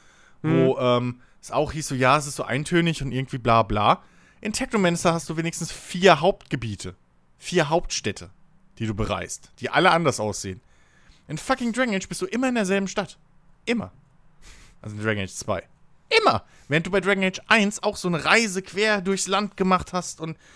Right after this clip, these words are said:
Speaker 1: hattest noch dein kleines Lager und bist dann irgendwie durch verschiedene Orte und hast wirklich eine Reise durchgemacht. Und hier bist du in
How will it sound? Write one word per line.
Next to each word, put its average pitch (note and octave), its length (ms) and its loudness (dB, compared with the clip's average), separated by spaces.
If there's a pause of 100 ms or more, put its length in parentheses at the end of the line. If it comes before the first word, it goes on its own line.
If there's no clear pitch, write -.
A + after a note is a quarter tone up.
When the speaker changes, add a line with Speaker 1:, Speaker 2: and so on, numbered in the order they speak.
(180)
Speaker 1:
hattest D3+ 260 -6
noch D3 80 -6
dein D#3+ 160 -6
kleines D3 300 -4
Lager E3+ 380 2
und D#3 100 -4
bist D#3 140 -10
dann C#3+ 300 -8
irgendwie D3 300 -10
durch C#3+ 260 -10 (340)
verschiedene G3+ 480 -4
Orte F3+ 300 0
und E3+ 80 0
hast E3+ 160 -4
wirklich F3+ 200 -4
eine F3 160 -2
Reise F#3 340 0
durchgemacht. E3+ 500 -6
Und C#3 60 -8
hier F3 140 -2
bist E3+ 140 -6
du E3+ 40 -4
in D3+ 100 -4